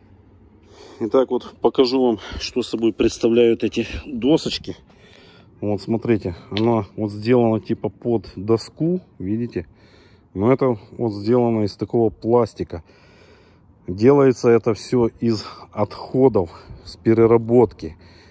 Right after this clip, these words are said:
Там вот пластмасс, вот этот с автомобилей, бампера, там обшивки разные, то все, оно все перерабатывается. Пластмасс этот,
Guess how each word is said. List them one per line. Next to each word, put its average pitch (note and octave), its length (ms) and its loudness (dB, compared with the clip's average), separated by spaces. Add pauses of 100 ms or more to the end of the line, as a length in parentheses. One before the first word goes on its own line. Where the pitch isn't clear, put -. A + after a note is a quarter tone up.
(400)
Там G2 200 -2
вот F#2+ 120 -4 (180)
пластмасс, C3 540 4
вот G#2 160 -6
этот G2 240 -6
с - 80 -2
автомобилей, B2+ 800 2
бампера, C3+ 680 2
там A#2+ 180 -2
обшивки C3 520 -2
разные, A#2 380 0
то C3+ 200 -2
все, B2+ 260 -2
оно A#2 160 -2
все A#2 200 -2
перерабатывается. A#2 1300 2 (800)
Пластмасс A#2+ 580 2
этот, A2 320 -4